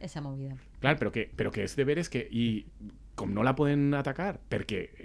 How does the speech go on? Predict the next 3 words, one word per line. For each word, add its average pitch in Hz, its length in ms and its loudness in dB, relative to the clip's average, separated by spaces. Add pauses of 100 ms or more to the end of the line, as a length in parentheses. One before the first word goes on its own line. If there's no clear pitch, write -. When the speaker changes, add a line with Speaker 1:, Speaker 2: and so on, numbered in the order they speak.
(240)
Speaker 2:
flancs, - 800 -2
eh, 123 360 0
ideològics 123 920 2